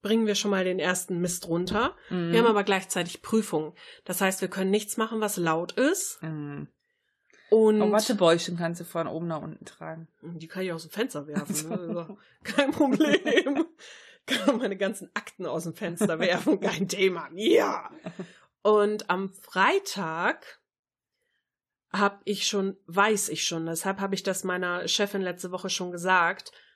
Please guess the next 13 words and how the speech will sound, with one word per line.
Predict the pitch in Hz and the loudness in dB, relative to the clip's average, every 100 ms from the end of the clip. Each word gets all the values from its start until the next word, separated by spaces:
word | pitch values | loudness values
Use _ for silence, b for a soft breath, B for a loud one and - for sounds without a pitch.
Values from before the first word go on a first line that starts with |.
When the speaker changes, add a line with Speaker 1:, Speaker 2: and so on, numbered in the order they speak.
| b b _ - | b b _ -12
Speaker 1:
ich | 170 | -2
werde | 196 214 | 2 2
es | 202 | 2
auf | 185 - | -2 -4
keinen | - 226 240 254 | 0 2 2 -2
Fall | - 208 208 208 | 0 2 2 2
schaffen, | - 208 - 170 180 220 - | -2 -4 -8 -8 -8 -10 -10
früh | - 202 190 | -2 0 0
nach | 170 | -2
Hause | 180 180 165 | -4 -6 -8
zu | - 151 | -12 -12
gehen. | 160 156 156 160 _ b b b b b | -10 -8 -10 -14 _ b b b b b
Denn | 269 339 214 190 294 | 4 4 4 2 2